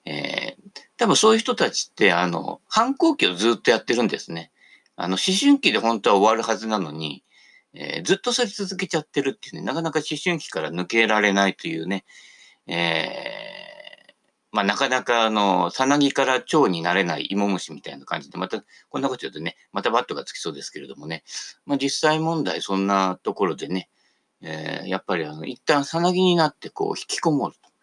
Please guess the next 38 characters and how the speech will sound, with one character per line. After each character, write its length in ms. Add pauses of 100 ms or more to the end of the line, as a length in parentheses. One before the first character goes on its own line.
(340)
そ 140
こ 120
か 160
ら、 400 (880)
蝶 200
に 120
な 120
っ 40
て 120
ね、 200 (220)
あ 140
の、 600
ジ 180
ュ 60
デ 100
ィ・ 40
ヨ 140
ン 80
グ 60
み 120
た 140
い 80
に 120
ね、 160 (640)
「Wind 260
is 240
blowing 360
from 380 (240)
the 280 (240)
Asia」 640 (540)
み 80
た 80
い 60
な 80
感 160
じ 80
で 80
ね、 200